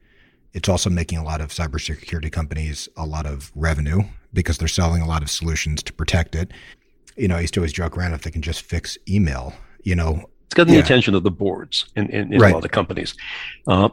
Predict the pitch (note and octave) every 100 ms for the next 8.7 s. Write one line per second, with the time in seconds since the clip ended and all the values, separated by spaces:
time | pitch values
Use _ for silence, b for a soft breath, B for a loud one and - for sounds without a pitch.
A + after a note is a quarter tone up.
0 | - - B3+ B3+ D#3+ A2+ A2+ G#2 G#2+ F#2+
1 | F#2 F2+ D#2+ A2 G2+ F#2+ F2 F2 C#2 -
2 | - C3 - - - F2+ - F#2+ E2+ B
3 | B - - G2 F2 F#2+ - - - -
4 | G#2 B2+ C3 - B2 G#2+ G2 F#2 A2+ F#2+
5 | G2 F2 - - - A2+ G#2+ A2 F#2+ F2+
6 | F2+ A2+ G2 G2+ - G2+ E2 E2 E2+ G2
7 | E2+ F#2 F#2 G2 F#2 F2+ F#2 B2+ A2 -
8 | - b - C3 A2 G#2+